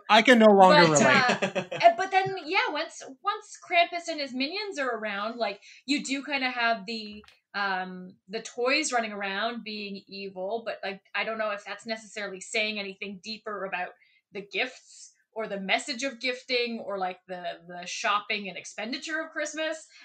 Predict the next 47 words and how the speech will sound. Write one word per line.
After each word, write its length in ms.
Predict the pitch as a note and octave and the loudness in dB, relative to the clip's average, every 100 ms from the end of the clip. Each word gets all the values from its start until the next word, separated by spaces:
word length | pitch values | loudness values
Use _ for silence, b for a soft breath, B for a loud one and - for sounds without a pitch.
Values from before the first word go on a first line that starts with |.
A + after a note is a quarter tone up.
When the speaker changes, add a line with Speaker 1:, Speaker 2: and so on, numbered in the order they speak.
| - | -2
Speaker 2:
And 120 | C#4 | 2
then, 160 | D4 D#4 | 4 6
yeah, 200 | C4+ F#3+ | 6 4
they're 160 | A3+ | -4
thrown 200 | A3+ B3+ | -4 -2
into 180 | B3 A3+ | -2 -4
hell, 280 | A3+ B3+ G#3+ | -2 0 0
and 100 | - | -2
I 40 | F#3+ | -6
have 180 | A3 A3+ | -6 -4
no 260 | A#3 A#3 | -2 -2
idea 220 | G3+ F#3+ F#3+ | -2 -4 -8
what 120 | F3+ | -6
that 160 | F#3 - _ | -6 -6 _
means. 300 | _ - _ | _ -20 _
Speaker 1:
Yeah, 560 | D3+ D3+ C#3 C3 B2+ B2+ - | -2 2 4 2 0 -4 -6
that's 180 | B3+ | -6
interesting 480 | G#3 G#3 F#3 C#3 B2+ | -4 -2 -2 -4 -8
to 80 | A#2+ | -10
me. 180 | B2+ B2+ b b _ _ - | -14 -16 b b _ _ -4
Yeah, 100 | G#3 | -2
what 320 | D3+ E4+ A3 | 0 0 0
is 220 | C#4+ A#3 | -4 -2
the 100 | F3 | -4
role 300 | C#3+ D3 C#3+ | -2 0 0
of 120 | C3+ | -2
the 100 | C3 | -6
toys? 680 | B2+ C#3+ C3 A#2+ B2+ - - | -8 -6 -6 -6 -12 -16 -6
Speaker 3:
Yeah, 140 | C#3+ | -6
suddenly 360 | B2+ D3+ D3 D#3 | -4 -6 -6 -6
while 140 | C3+ | -4
you 100 | B2+ | -6
started 240 | A#2+ C3 A2+ | -6 -8 -8
talking 340 | A#2+ A#2+ C3 | -8 -8 -6
about 200 | G#2+ G#2 | -8 -8
it, 100 | G#2+ | -8
now 140 | G#2+ A2 | -8 -8
I'm 80 | A2 | -8
just 100 | G#2 | -14
like, 120 | G#2+ | -12
"Wait, 300 | G#2 G#2+ F#2+ | -8 -8 -8
okay, 420 | G#2 G#2+ F2+ F2+ | -10 -12 -12 -12
is 140 | G2 G#2+ | -14 -14
it 80 | G2+ | -12
just 200 | A2+ - | -14 -12
that, 160 | G2+ | -14
like, 340 | G2 F2+ F2 | -12 -12 -14